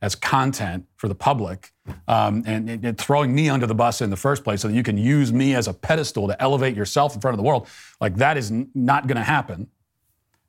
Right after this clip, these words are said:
He needs to have that conversation. But, uh, but you don't want to give up on the marriage either.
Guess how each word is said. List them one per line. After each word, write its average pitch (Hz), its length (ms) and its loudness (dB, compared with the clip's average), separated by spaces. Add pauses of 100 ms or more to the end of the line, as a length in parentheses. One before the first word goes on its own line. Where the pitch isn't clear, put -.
He 139 40 4
needs 143 160 2
to 135 60 4
have 127 140 2
that 143 200 2
conversation. 92 600 -4
But, 123 300 0
uh, 117 220 4
but 120 220 0
you 123 80 -2
don't 135 120 0
want 113 100 0
to 101 60 -2
give 101 100 0
up 98 100 -2
on 87 80 -4
the 85 60 -4
marriage 80 240 -6
either. - 180 -14